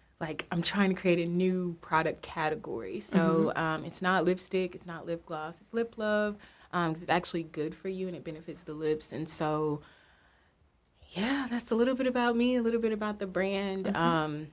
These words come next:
Speaker 1: it's definitely something that I feel is necessary right now because,
Speaker 2: Absolutely.
Speaker 1: um, I've just been on this journey with clean products, and I guess that's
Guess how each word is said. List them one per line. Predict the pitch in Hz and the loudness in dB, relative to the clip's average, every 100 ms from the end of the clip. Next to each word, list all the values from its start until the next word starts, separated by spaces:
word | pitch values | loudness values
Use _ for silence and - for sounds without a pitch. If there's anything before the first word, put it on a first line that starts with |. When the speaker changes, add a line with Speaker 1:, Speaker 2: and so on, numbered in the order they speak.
| _ _ _ _ _ _ - - | _ _ _ _ _ _ -6 8
Speaker 1:
it's | 190 196 | 8 8
definitely | 185 208 214 180 175 | 6 6 4 4 2
something | 170 165 170 175 165 | 0 0 2 4 2
that | 151 143 | 2 0
I | 160 | -2
feel | - 170 156 | 0 2 2
is | 156 | -2
necessary | 147 160 160 190 190 190 185 | -8 -8 -8 -8 -4 -4 -2
right | 185 - | -4 -6
now | 196 190 190 | -6 -4 -4
because, | 180 170 165 165 156 160 156 | -4 -4 0 2 4 4 0
Speaker 2:
Absolutely. | 170 175 - _ _ | -6 -12 -16 _ _
Speaker 1:
um, | 165 160 151 151 | 0 2 4 4
I've | 220 | 2
just | 262 | 0
been | 226 | 0
on | 190 | 0
this | 165 - | 0 -2
journey | 170 170 160 | 0 2 0
with | 147 | -2
clean | - 170 160 | -4 -4 -2
products, | - 160 151 - | 0 0 0 -4
and | 170 | -4
I | |
guess | 170 170 - | 0 0 0
that's | 151 139 - - | -2 -2 -6 -18